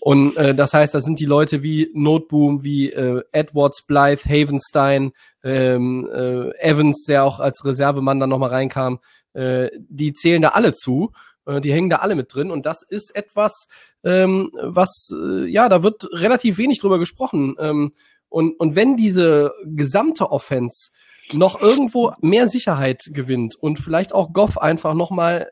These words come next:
das ein oder andere Spiel auch an sich reißt und es selber gewinnt, also alleine entscheidet, sag ich jetzt einfach mal so, ähm,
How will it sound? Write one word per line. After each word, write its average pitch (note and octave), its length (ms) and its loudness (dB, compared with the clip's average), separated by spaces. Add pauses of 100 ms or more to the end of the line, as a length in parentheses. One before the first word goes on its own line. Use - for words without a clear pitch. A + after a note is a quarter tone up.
(120)
das E3+ 180 -2
ein G3+ 180 0
oder G3 80 -2
andere G3+ 180 -2
Spiel F#3+ 220 -6
auch E3+ 100 0
an F#3+ 160 -2
sich F#3+ 220 -8
reißt F3+ 280 -2
und F3+ 160 -2
es D#3+ 120 -4
selber F#3 340 4
gewinnt, C#3 440 0
also C3+ 200 -2
alleine D#3+ 300 4
entscheidet, D3 440 0
sag A2+ 140 -6
ich G#2+ 80 -14
jetzt - 140 -18
einfach A#2 220 -12
mal A2 80 -10
so, G#2+ 140 -12 (420)
ähm, B2+ 240 -6